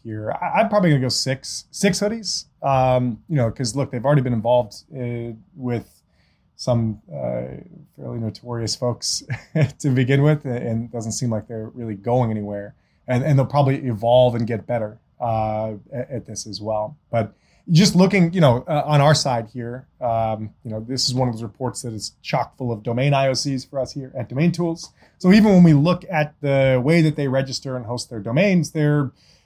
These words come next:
clearly a cut above, right? They're, um, you know, they're, they're registering with,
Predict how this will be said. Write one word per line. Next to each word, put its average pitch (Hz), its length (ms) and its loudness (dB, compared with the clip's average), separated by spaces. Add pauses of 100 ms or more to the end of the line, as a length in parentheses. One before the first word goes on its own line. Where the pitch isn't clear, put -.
(200)
clearly 160 400 4
a 147 180 0
cut 147 240 -2
above, 123 480 -2
right? 120 220 -2
They're, 120 540 -4
um, 110 600 2 (320)
you 131 80 -8
know, 107 80 -2
they're, 107 200 -4
they're 113 220 -8
registering 117 880 -4
with, 110 420 -6